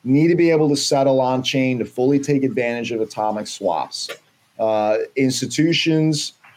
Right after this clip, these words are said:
care less about the fact that, uh, it is a central bank, uh, activity because they're quite used to already dealing with this in the traditional sense. Uh, so I actually think for them, it's a good thing that they're able to, you know, work with the state to be able to issue a, a central bank digital currency. It's what we call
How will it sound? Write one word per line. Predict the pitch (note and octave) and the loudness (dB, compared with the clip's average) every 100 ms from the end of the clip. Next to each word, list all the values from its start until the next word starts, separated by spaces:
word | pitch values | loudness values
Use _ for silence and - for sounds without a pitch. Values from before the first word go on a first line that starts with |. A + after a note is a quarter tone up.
| _ _ | _ _
care | - D3 C3+ | -2 2 2
less | B2+ C#3 D3 D#3+ | 2 2 0 0
about | D3+ C#3+ C#3+ | 0 0 0
the | |
fact | C#3+ C#3 C3 B2+ C#3+ | 0 0 0 0 -2
that, | C3+ B2 B2 A#2+ | 0 2 0 -2
uh, | C3 B2+ B2+ B2 | -2 2 2 2
it | C3 B2+ | 2 2
is | A#2 | 2
a | C3 C3 | 2 0
central | - C#3 C3 C3+ C#3 B2+ | 0 -2 0 0 2 0
bank, | A#2 B2 A#2+ B2 A#2+ - _ _ - | 0 -2 -2 -4 -8 -16 _ _ -6
uh, | A2+ | -2
activity | A2 A2 - E3+ D3+ D#3 D3+ | 0 -2 -2 0 2 4 2
because | C3+ - A#2 | 2 0 -2
they're | A#2+ A#2+ | -2 -6
quite | - D#3 E3+ C#3+ | -4 0 2 4
used | C#3+ C3+ - | 2 2 -2
to | |
already | B2 B2 B2+ A#2 G#2 | 0 2 2 0 -4
dealing | - C3 C#3 C#3 | -2 2 4 4
with | C3+ C3 | 4 2
this | C#3 C3 - | 0 -2 -2
in | G#2+ | -6
the | |
traditional | F#2+ F#2+ A#2+ C#3+ - D3+ | -6 -4 -2 -2 0 -2
sense. | - D3+ C#3 C3+ - - _ _ _ | -2 -2 -2 -4 -8 -16 _ _ _
Uh, | A#2+ A#2+ | -4 -2
so | B2 | 0
I | C3 | -2
actually | D3+ - C#3+ | 0 -2 0
think | D3+ C#3 | 2 0
for | C3+ | 0
them, | B2 C3+ D#3 | 0 2 0
it's | C#3 | 0
a | C3 | -2
good | A#2+ E3 F3+ | 0 0 0
thing | B2+ A2+ A#2 | -2 -2 0
that | A2+ G2+ | -2 0
they're | B2 B2 | 0 2
able | B2+ C3+ | 2 0
to, | C3 C3+ B2 A#2+ C3+ | 0 0 2 2 2
you | |
know, | C3+ A2+ | 2 2
work | G#2 C3 C3+ | 2 0 2
with | D3 - | 0 -2
the | A#2+ | -6
state | - B2 A#2 A2+ | -4 -2 -2 -4
to | |
be | A#2 | -2
able | A#2 A2 A2 | 0 2 2
to | A2+ | 0
issue | A#2 - B2 A#2 | -4 -2 0 0
a, | G#2+ | 0
a | |
central | G#2+ B2 A#2+ C3 | -2 -2 -2 -2
bank | A2 B2 A#2+ | -2 0 -2
digital | B2 A#2 A2+ | -2 -2 -4
currency. | - A#2+ A2+ A#2 | -6 -6 -6 -6
It's | A#2+ | 0
what | C3+ | 2
we | C3 | 2
call | - B2+ A2 | 0 0 0